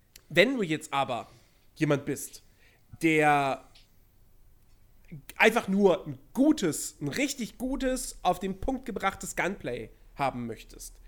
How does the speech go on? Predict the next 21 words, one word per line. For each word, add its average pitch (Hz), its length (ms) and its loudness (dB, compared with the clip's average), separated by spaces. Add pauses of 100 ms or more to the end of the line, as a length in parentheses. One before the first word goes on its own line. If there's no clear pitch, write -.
(380)
ähm, 156 160 4
eine 160 100 -2
gute 208 240 -6
Spielbarkeit, 156 800 -4
wenn, 127 160 -8
also 147 160 -4
wenn 156 140 4
du 170 60 2
auch 143 140 -6
Wert 208 260 6
legst 180 300 -2
auf, - 180 -10
auf - 220 -10
eine 151 100 -8 (500)
gute 190 320 -8 (680)
Technik, 220 440 0
also 131 160 -8
Servertechnik, 175 760 2
dass - 180 -12
halt 143 140 -4
alles 147 300 -6